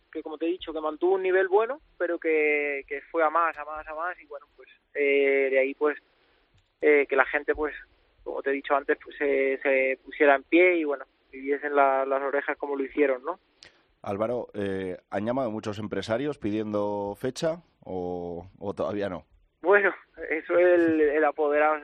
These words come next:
Speaker 1: es el que lo sabrá. No lo sé, no lo sé, ¿no? Eh, eso son cosas, de, como te digo, de, del apoderado. Espero que sí, bueno,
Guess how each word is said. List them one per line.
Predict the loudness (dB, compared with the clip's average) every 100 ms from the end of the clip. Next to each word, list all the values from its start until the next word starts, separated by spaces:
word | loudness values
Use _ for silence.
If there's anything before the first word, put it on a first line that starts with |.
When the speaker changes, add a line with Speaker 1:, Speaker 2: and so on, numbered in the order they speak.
| -10
Speaker 1:
es | -12 -10
el | -10
que | -8
lo | -8
sabrá. | -6 -2 0 -2 -4 -10 _ _ _ -2
No |
lo | 0 0
sé, | 0 -2
no | -2
lo | -8 -6
sé, | -4 -4
¿no? | -8 -14 _ _ _ _ _ _ -4
Eh, | 0 2 2 0 0 -2 -6 -10 -18 -20 -20 -20 -20 _ _ _ _ -8
eso | -4
son | -2 2
cosas, | 2 4
de, | 2 0
como | -6 -2
te | -2
digo, | 2 4
de, | 4 4 0
del | 0 0
apoderado. | 0 0 2 2 2
Espero | -2 -6 -4
que | -4 -6
sí, | -8
bueno, | -8 -8